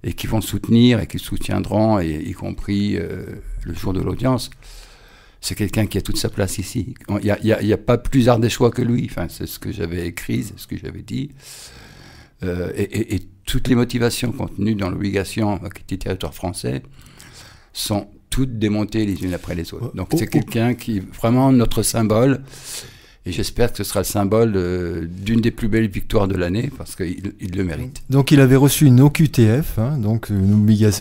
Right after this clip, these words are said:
Speaker 2: obligation de quitter le territoire, hein, c'est ça. Et, et, euh, et donc là, le jugement, il a lieu quand ?
Speaker 1: Alors le jugement, donc l'audience a lieu le vingt-cinq juin,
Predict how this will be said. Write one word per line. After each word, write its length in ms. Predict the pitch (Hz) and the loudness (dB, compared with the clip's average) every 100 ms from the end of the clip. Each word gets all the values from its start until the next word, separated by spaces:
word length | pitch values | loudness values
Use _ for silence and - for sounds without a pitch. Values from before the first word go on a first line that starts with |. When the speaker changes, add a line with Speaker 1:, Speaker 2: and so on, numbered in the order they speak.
| - | -2
Speaker 2:
obligation 500 | 120 113 113 - 123 | 2 4 4 4 2
de 60 | 104 | 2
quitter 220 | 104 104 | 0 -2
le 80 | 95 | -2
territoire, 560 | 104 98 95 127 156 | -2 -2 -4 -4 -4
hein, 140 | 127 147 | -4 -4
c'est 140 | 123 | -6
ça. 200 | 107 151 - - - - - - | -10 -10 -10 -14 -12 -12 -10 -4
Et, 460 | 117 - 135 127 | -4 0 4 6
et, 60 | 123 | 6
euh, 300 | 113 110 110 | 6 4 2
et 160 | - 117 | 2 2
donc 300 | 107 165 165 | 4 4 4
là, 120 | 156 | 4
le 160 | 156 131 | 6 6
jugement, 400 | 120 127 151 180 | 4 2 4 4
il 140 | 165 | 6
a 80 | 123 | 4
lieu 140 | 123 | 2
quand ? 300 | 120 151 196 - - - - | 0 -2 -2 -6 -20 -20 -6
Speaker 1:
Alors 160 | 101 95 | -2 2
le 200 | 123 143 | 4 4
jugement, 440 | 131 147 131 120 | 2 2 4 4
donc 220 | 110 101 | 2 0
l'audience 500 | - 131 127 123 113 | 6 6 8 4 4
a 60 | 104 | 0
lieu 240 | 98 107 | 2 2
le 140 | 98 90 | 4 2
vingt-cinq 640 | 95 107 - 104 98 - 95 | 4 2 0 0 -2 -2 -4
juin, 320 | - 180 | 0 0